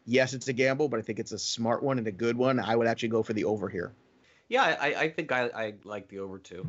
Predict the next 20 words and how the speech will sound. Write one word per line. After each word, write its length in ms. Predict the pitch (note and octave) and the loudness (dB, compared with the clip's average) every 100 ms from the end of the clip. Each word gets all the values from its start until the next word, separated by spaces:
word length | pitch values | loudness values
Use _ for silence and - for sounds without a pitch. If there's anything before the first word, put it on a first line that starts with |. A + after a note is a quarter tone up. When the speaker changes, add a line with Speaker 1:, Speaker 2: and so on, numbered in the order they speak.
| E2 | -10
Speaker 2:
I, 240 | G2 A2+ | -8 -8
I 20 | |
do 200 | G#2 A2+ | -6 -8
think 220 | G#2+ G2+ | -6 -6
so. 100 | - | 0
I 120 | G#2 D#3 | 2 4
don't 160 | E3+ | 2
think 160 | D#3+ C#3+ | 0 0
that 160 | C3 | 0
they'll 120 | C3 A#2 | 2 2
be 140 | A#2 | 2
great. 480 | G2+ A2+ A#2 A#2+ - | 0 2 4 2 -6
I 100 | G#2 | -12
think 300 | G2+ A2+ G#2+ | -8 -6 -6
that 120 | G#2 G2 | -8 -4
they'll 200 | G2+ F#2+ | -4 -2
underachieve 720 | G#2+ G#2 G2+ - A#2 A#2 A2+ | -4 -4 -6 -4 -4 -2 -2
a 60 | G#2 | -2
little 240 | A2 A2 | 0 4
bit, 340 | A#2 A#2+ - | 6 6 4